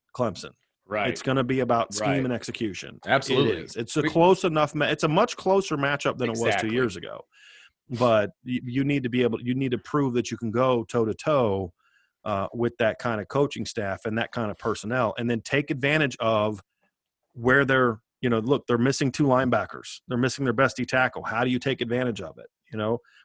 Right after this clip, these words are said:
Speaker 1: don't do what you did against Cle-, uh, Georgia last year when Georgia was down a starting corner and then lost another corner in the first series, and you didn't throw a vertical route to Chase Claypool till, like, late in the second quarter and second half,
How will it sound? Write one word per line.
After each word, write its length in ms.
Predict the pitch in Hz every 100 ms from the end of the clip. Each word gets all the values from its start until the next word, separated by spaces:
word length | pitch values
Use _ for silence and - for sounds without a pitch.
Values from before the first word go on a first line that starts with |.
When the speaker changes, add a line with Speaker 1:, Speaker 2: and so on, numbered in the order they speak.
| _ -
Speaker 1:
don't 220 | 127 131
do 100 | 143
what 160 | 143
you 60 | 147
did 160 | 143 139
against 260 | 143 131
Cle-, 160 | - 147
uh, 60 | 127
Georgia 380 | 127 160 127
last 320 | 110 104 95 113
year 140 | 117
when 120 | 120
Georgia 380 | 107 127 127 120 -
was 160 | 123 104
down 240 | 123 139
a 60 | 135
starting 300 | - 120 113
corner 340 | - 120 123
and 100 | 123
then 100 | 113
lost 320 | 104 123 -
another 260 | 123 127 131
corner 240 | - 120
in 40 | 120
the 40 |
first 300 | 107 123 120
series, 420 | - 156 120 117 - - _ _
and 160 | 120 127
you 80 | 147
didn't 160 | 139
throw 120 | 143 131
a 60 |
vertical 380 | 113 147 139 120
route 240 | 113 113
to 80 | -
Chase 240 | - 135 -
Claypool 420 | 143 143 120 117
till, 160 | 117
like, 140 | 113 98
late 240 | 98 123 120
in 40 |
the 60 | 120
second 300 | 131 113 107
quarter 360 | 131 127 123
and 220 | 110 107 -
second 300 | - 123 107
half, 240 | 123 82